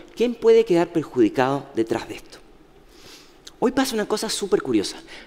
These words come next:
Estamos cada vez más poniendo nuestra vida privada en estas cajas de cristal, en estas redes sociales, en estos correos electrónicos, pero no tenemos mucha idea de cómo se utilizan. Están en una caja negra y no terminamos de entender, pero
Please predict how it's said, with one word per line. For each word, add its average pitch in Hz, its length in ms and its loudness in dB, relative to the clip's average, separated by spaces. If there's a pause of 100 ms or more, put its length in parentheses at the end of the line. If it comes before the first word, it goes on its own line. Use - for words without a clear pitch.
Estamos - 380 0
cada 220 280 2
vez 196 160 4
más 175 160 0
poniendo 165 400 2
nuestra 131 240 0
vida 139 220 4
privada 147 440 2
en 165 60 2
estas 147 240 -4
cajas 151 340 -4
de 139 120 0
cristal, 160 560 -4 (240)
en 120 120 0
estas 123 240 -4
redes 113 180 -4
sociales, 143 460 0
en 113 100 -2
estos - 180 -10
correos 104 320 -8
electrónicos, 202 680 -2 (520)
pero 147 180 4
no 202 140 0
tenemos 196 500 0
mucha 180 320 -4
idea 165 260 2
de 165 140 2
cómo 147 180 -4
se 143 120 -8
utilizan. 143 420 -2 (720)
Están 165 320 -4
en 170 100 0
una 170 220 0
caja 147 240 -2
negra 165 420 4 (240)
y 131 80 -2
no 170 140 4
terminamos 170 400 4
de 156 80 0
entender, 143 720 0 (100)
pero 143 420 4